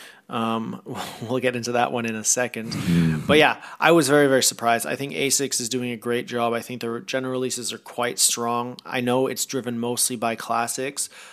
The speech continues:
Speaker 1: but even, you know, their newer versions of those classics, the Gel Kayano twenty-eight, the Gel Nimbus twenty-two,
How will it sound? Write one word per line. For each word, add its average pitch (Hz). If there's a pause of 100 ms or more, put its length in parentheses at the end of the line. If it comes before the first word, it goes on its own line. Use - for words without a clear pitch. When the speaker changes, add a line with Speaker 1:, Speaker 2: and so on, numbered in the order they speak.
(160)
Speaker 1:
but 127
even, 147
you 139
know, 120
their 113
newer 120 (480)
versions 127
of 117
those 113
classics, 110
the -
Gel 113
Kayano 113
twenty-eight, 113
the 107
Gel 113
Nimbus 113
twenty-two, 117